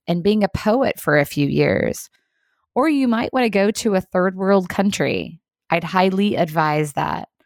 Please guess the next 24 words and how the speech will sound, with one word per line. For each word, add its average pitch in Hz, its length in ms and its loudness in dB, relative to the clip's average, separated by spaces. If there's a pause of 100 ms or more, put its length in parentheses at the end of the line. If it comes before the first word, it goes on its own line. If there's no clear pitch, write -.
(420)
Falling 214 440 0
in 202 100 0
love 185 460 0
with 165 180 0
two 254 180 0
people 240 360 0
at 190 100 -2
once. - 600 -6 (340)
Walt 175 300 0
Disney 190 420 0
took - 300 -4
L 170 200 0
S 185 200 -2
D. 220 360 0
Do 147 120 -2
you 151 120 0
know 160 260 0
that? 233 360 0 (260)
<laughs> 339 320 -2
So - 500 0 (680)
the - 120 -2
power 311 500 0
is 208 240 0
in 220 360 0